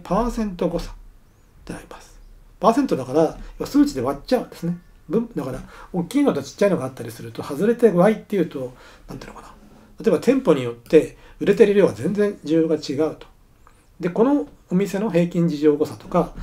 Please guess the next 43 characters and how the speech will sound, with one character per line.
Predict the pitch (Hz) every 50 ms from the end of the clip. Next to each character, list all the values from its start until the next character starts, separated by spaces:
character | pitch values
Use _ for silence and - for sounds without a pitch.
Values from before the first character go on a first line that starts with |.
| - - -
え | 139 143
ー、 | 143 139
ア | 139 139
ー |
ル | 135 135
エ | 131
ム | 127
エ | 135 127
ス | - - 143
イ | 127
ー |
が | 113 131
い | 165
く | -
つ | - -
で | 127
す | - - 123
よ | 120
と | 120
言 | - 113
っ | 113
て | - - 123
も、 | 131 160 156 160 - - - - - -
売 | 156
れ | 226
て | 254 254 254
る | 240 240
量 | 226 269 254
が | 196 135
違 | 104 135
っ | 135 139
た | 139 -
り | 135 127
す | 117 - 131
る | 123
と、 | 110 - 170 147 -
そ | - 160
れ | 185
は | 170 160
相 | 165 - 196 233
対 | 226 - 214 214 202
的 | - 196 175 190
な、 | 175 175 175 175 175